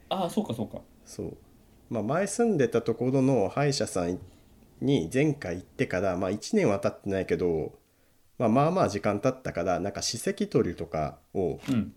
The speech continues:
Speaker 2: 定期的にした方がいいっていう、
Speaker 1: それは言うね。
Speaker 2: えっと、いうふうに思ってるから、
Speaker 1: うん。
Speaker 2: そうそう。まあ、それをしに行ったんだよね。
Speaker 1: うん。
Speaker 2: で、そしたら、えっと、なんかちっちゃい虫歯があるって言われちゃって、
Speaker 1: はいはい。
Speaker 2: で、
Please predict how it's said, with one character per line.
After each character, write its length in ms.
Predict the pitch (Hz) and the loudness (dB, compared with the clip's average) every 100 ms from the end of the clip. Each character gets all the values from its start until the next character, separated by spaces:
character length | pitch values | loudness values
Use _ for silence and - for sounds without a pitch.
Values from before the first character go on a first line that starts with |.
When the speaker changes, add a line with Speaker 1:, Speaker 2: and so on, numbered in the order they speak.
| - | 2
Speaker 2:
定 160 | 139 | 2
期 80 | 139 | 4
的 120 | 135 | 0
に 160 | 131 131 | 0 0
し 80 | - | -4
た 140 | 120 | -4
方 180 | - 101 | 0 0
が 100 | 85 | 0
い 100 | 85 | -2
い 20 | |
っ 20 | 76 | -4
て 260 | - - | -12 -10
い 60 | 76 | -10
う、 80 | - _ - - | -10 _ -14 -4
Speaker 1:
そ 100 | 165 | 0
れ 80 | |
は 140 | 147 139 | 2 2
言 120 | 127 | 2
う 20 | |
ね。 40 | 117 | 2
Speaker 2:
え 40 | |
っ 20 | |
と、 60 | 127 | 2
い 20 | |
う 20 | 104 | 2
ふ 60 | 107 | 2
う 20 | |
に 60 | 90 | 2
思 180 | 92 | 0
っ 60 | 87 | -2
て 160 | - 82 | -4 -4
る 80 | |
か 120 | 80 92 | 0 0
ら、 160 | 87 | 0
Speaker 1:
う 20 | 73 | -2
ん。 20 | |
Speaker 2:
そ 140 | - | -6
う 40 | 71 | -6
そ 100 | 71 | -8
う。 100 | - | -6
ま 100 | 110 | -6
あ、 20 | |
そ 160 | 107 131 | -2 2
れ 80 | 143 | 4
を 80 | 143 | 4
し 220 | 143 147 | 4 2
に 160 | 95 - | 2 0
行 100 | - | -8
っ 40 | - - - | -14 -8 0
た 140 | 107 | 0
ん 100 | 80 | 0
だ 80 | 69 | -4
よ 60 | 71 | -4
ね。 240 | 107 147 - - - - - | -4 -6 -12 -20 -20 -20 -4
Speaker 1:
う 60 | 135 | 2
ん。 40 | |
Speaker 2:
で、 120 | 107 - | 2 2
そ 140 | 120 | -2
し 100 | - | -2
た 160 | 180 156 | 0 4
ら、 400 | 101 92 67 - | 4 4 2 -4
え 80 | 92 | -10
っ 40 | |
と、 340 | - - 85 - | -8 -4 -4 -4
な 60 | |
ん 40 | 131 | -4
か 60 | |
ち 160 | - - | -4 -4
っ 40 | |
ち 100 | - | 0
ゃ 40 | 202 | 2
い 20 | |
虫 240 | 98 - | 2 0
歯 160 | 98 98 | 0 2
が 120 | 95 | 4
あ 40 | 92 | 2
る 80 | |
っ 20 | 80 | 0
て 180 | - | -6
言 60 | 82 | -4
わ 80 | 80 | -4
れ 60 | |
ち 60 | 78 | -4
ゃ 40 | |
っ 20 | 78 | -8
て、 440 | - 92 76 64 - _ _ - | -4 -2 -2 -4 -14 _ _ -4
Speaker 1:
は 100 | 110 | -4
い 20 | |
は 60 | |
い。 20 | - - - - - - | -4 -16 -20 -20 -20 -16
Speaker 2:
で、 400 | - 101 92 - | -4 -2 -2 -6